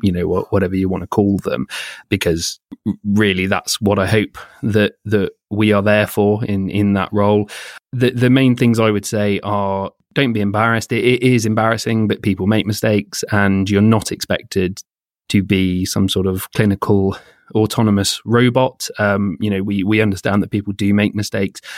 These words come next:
The really important thing is your duty of candor. So by all means have these conversations, but it's very helpful if you, if you from the outset bear in mind your duty of candor. So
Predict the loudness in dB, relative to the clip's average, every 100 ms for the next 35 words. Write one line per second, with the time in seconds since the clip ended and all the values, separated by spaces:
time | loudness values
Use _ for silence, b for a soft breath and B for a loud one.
0 | B B 0 2 4 2 2 0 0 0
1 | -8 -6 -4 -2 -2 -4 -8 _ -2 0
2 | -2 -6 -10 -6 -4 -2 -2 -2 -2 -4
3 | -4 0 2 2 -2 -6 _ -6 -2 0
4 | -2 0 2 2 4 2 2 0 0 -2
5 | -2 -4 -4 -4 -2 -2 -2 -4 -8 -6
6 | -6 -6 -8 -14 -6 -2 0 2 0 0
7 | 0 0 2 2 2 0 -2 -4 -2 -2
8 | 0 0 2 2 0 -2 -2 0 0 -4
9 | B B -2 0 0 0 -2 -2 0 2
10 | 2 -2 -4 -6 -4 -4 -2 -4 -4